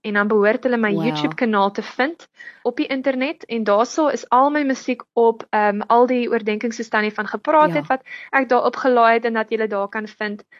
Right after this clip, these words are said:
Speaker 1: en hopelik daardeur ook bemoedig word in, in julle wandel met God.
Speaker 2: Verseker sal ons bemoedig word. Ten slotte net,
Speaker 1: <laughs>
Speaker 2: Shana, ons het wonderlike gebedsstryders, prayer warriors by ons luisteraars.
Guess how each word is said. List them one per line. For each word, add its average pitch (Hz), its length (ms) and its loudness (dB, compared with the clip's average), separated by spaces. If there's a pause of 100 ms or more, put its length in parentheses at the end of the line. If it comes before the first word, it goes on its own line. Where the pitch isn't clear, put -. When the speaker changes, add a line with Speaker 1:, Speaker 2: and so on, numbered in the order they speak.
(120)
Speaker 1:
en 202 200 -2
hopelik 196 460 0
daardeur 190 400 0
ook 185 340 -2
bemoedig 190 460 -2
word 196 240 -2
in, 190 260 -6
in 185 200 -6
julle 190 200 -4
wandel 190 320 -4
met 208 180 -8
God. - 200 -12 (400)
Speaker 2:
Verseker 277 600 0
sal 220 200 0
ons 190 160 -2
bemoedig 208 380 2
word. 170 200 -4 (500)
Ten 359 200 4
slotte 254 420 4
net, 240 300 4
Speaker 1:
<laughs> - 20 2
Speaker 2:
Shana, 214 380 2 (720)
ons 320 180 6
het 339 200 2 (100)
wonderlike 214 640 4
gebedsstryders, 190 1300 -4
prayer 226 340 4
warriors 170 760 -6
by 190 360 -6
ons 240 280 0
luisteraars. 165 800 -8